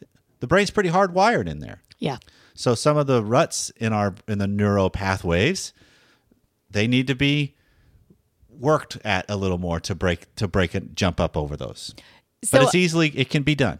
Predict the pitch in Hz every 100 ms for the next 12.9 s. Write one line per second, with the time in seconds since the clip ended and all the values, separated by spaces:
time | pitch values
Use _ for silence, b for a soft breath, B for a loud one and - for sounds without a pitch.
0 | - _ 240 240 262 240 190 - 247 -
1 | 214 185 165 - 247 202 175 220 - -
2 | - 240 196 165 196 208 190 180 - -
3 | _ - 190 185 - 202 190 - - 170
4 | 165 165 160 165 - 269 - _ _ _
5 | - 226 - 202 196 202 185 196 180 165
6 | - - 185 185 175 - _ _ 196 190
7 | 190 185 196 190 190 185 175 - b b
8 | b - 196 185 - 180 170 - 165 165
9 | 196 208 208 - 175 165 175 - - 262
10 | 285 339 214 185 - 196 - - 208 185
11 | 175 156 - - - 180 180 185 214 208
12 | - 233 226 233 240 - 254 254